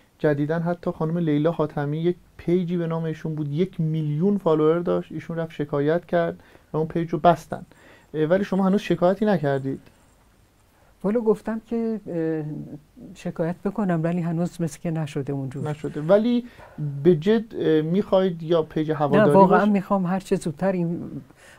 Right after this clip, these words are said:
Speaker 2: مسئله رو خاتمه بدم، هر طوری
Speaker 1: خاتمه
Speaker 2: شده.
Speaker 1: بدید.
Speaker 2: بله.
Speaker 1: که به نام شما نتونن سوء استفاده کنن.
Speaker 2: واقعاً.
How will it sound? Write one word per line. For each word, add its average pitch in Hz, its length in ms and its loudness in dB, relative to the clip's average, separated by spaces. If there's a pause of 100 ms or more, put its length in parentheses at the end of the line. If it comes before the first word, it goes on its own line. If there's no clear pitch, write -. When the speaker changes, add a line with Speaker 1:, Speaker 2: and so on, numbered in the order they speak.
(100)
Speaker 2:
مسئله 151 380 0
رو 151 220 -4 (500)
خاتمه 151 400 0
بدم، 127 360 -4 (140)
هر 143 120 -4
طوری 139 300 -6
Speaker 1:
خاتمه - 100 -8
Speaker 2:
شده. 131 180 -8
Speaker 1:
بدید. 127 80 -8
Speaker 2:
بله. 135 300 -8 (320)
Speaker 1:
که 165 80 2
به 156 160 0
نام 185 260 -2
شما 180 260 -4
نتونن 185 300 -2
سوء 151 160 -4
استفاده 143 420 -2
کنن. 139 340 -6 (100)
Speaker 2:
واقعاً. 143 420 -2